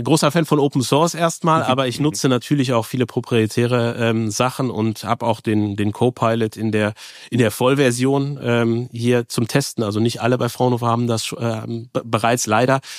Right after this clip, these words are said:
Speaker 2: Mhm.
Speaker 1: Ähm, wobei man dazu sagen muss, ich persönlich, ganz ehrlich, äh, ich stoße da regelmäßig an die Grenzen. Ich weiß, was technisch möglich ist und das, was Microsoft umsetzt, ist häufig deutlich schlechter, als es die Konkurrenz tut. Also selbst in den eigenen Produkten wie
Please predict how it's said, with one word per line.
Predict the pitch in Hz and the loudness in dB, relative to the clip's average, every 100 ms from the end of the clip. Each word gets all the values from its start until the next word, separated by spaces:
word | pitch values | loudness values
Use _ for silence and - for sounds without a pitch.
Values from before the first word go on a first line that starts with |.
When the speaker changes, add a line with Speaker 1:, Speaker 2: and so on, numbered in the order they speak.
| - | -6
Speaker 2:
Mhm. | 90 98 | -6 0
Speaker 1:
Ähm, | 127 127 117 _ | 4 4 0 _
wobei | 120 131 | 0 2
man | 147 | 2
dazu | 135 - 139 | 0 -2 -2
sagen | 131 123 | 0 0
muss, | 131 | -2
ich | 131 | -4
persönlich, | - 123 127 147 147 - | 0 2 4 4 4 -2
ganz | - 117 | -6 -6
ehrlich, | 131 123 123 - - | 0 0 0 -2 -6
äh, | 110 107 101 101 - - - - - | -2 0 0 -2 -8 -14 -14 -14 -12
ich | 127 - | -8 -6
stoße | - 123 113 110 | 0 0 2 0
da | |
regelmäßig | 104 110 107 113 - | 0 0 0 0 0
an | 107 | -2
die | 107 | -2
Grenzen. | 98 101 117 - 127 - - | 0 0 0 0 -4 -4 -16
Ich | - - | -8 -2
weiß, | 107 113 123 | 2 2 0
was | 110 | -4
technisch | - 123 120 - | -2 0 0 2
möglich | 117 - 117 120 | 2 2 -2 -2
ist | 110 | -2
und | 104 | -2
das, | 104 | -2
was | 107 107 | -4 -4
Microsoft | 101 113 113 107 - | -4 -4 -8 -10 -6
umsetzt, | 113 120 113 - | -4 -2 -2 -6
ist | 98 - - _ _ | -10 -12 -16 _ _
häufig | - 113 113 120 - | -2 0 0 -4 -4
deutlich | 98 104 123 | -4 -2 -4
schlechter, | 127 123 - 117 | -2 0 0 0
als | 101 113 - | 0 -2 -4
es | 123 - - | -6 -8 -8
die | 113 | -2
Konkurrenz | 131 123 127 160 185 | -2 0 0 0 -2
tut. | - 92 | -4 -4
Also | 90 98 | -4 -2
selbst | 110 117 | -2 0
in | 127 | 0
den | 120 | 0
eigenen | 104 127 | 0 -2
Produkten | 110 117 139 - 120 | -2 -2 -2 -4 -6
wie | 113 | -2